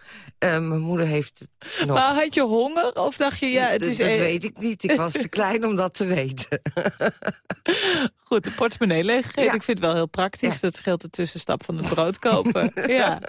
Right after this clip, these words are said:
Speaker 2: ja. Nou ja, en toen?
Speaker 1: Nou, toen
Speaker 2: Eh,
Speaker 1: was ze boos.
Speaker 2: ja, dat begrijp ik.
Speaker 1: Ja.
Speaker 2: Nee. Maar, ehm,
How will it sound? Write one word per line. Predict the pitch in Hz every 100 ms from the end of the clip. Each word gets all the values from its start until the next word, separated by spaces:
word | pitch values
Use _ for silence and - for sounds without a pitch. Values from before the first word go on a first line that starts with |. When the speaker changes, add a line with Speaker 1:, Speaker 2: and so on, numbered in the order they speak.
| -
Speaker 2:
ja. | 214 196 175 - - 214 - - -
Nou | - 285
ja, | 196
en | - 311
toen? | 311 254 170 165 165
Speaker 1:
Nou, | 202 220
toen | 269
Speaker 2:
Eh, |
Speaker 1:
was | 262 -
ze | -
boos. | 90 87 98 - -
Speaker 2:
ja, | - 180 151
dat | 175
begrijp | 170 - - 143
ik. | - 123
Speaker 1:
Ja. | 110 -
Speaker 2:
Nee. | 175 - - - 226 208
Maar, | - 247 254
ehm, | - 247 254 254 247 226